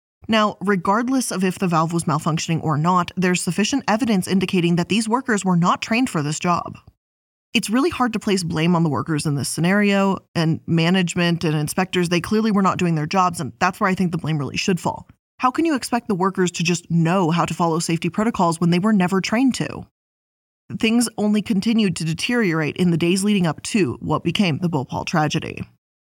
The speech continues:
In January nineteen eighty-two, there was another phosgene leak. Twenty-four workers were exposed and had to be admitted to the hospital. None of the workers had been ordered to wear protective masks,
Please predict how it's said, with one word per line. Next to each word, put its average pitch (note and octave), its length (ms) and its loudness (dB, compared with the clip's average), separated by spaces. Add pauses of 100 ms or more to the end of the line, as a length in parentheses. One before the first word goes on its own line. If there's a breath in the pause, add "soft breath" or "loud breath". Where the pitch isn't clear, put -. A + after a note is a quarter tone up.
In G#3 140 4
January G3 440 4
nineteen F3+ 380 0
eighty-two, F3+ 600 0
there F#3 120 0
was F#3 260 0
another F#3 440 2
phosgene D#3 520 -4
leak. A#2+ 320 -8 (300 soft breath)
Twenty-four A3 640 2
workers F3 420 0
were E3 140 0
exposed E3 420 -2
and F#3 100 0
had F#3+ 200 2
to G#3 80 -6
be A3+ 100 0
admitted F3 360 2
to - 60 -6
the F3+ 60 0
hospital. F#3+ 640 -4 (280)
None F#3+ 200 4
of C4+ 80 0
the D#4 60 4
workers F#3 360 0
had E3+ 140 2
been F#3 100 2
ordered E3+ 320 0
to - 60 0
wear E3 160 2
protective E3+ 440 -2
masks, - 460 0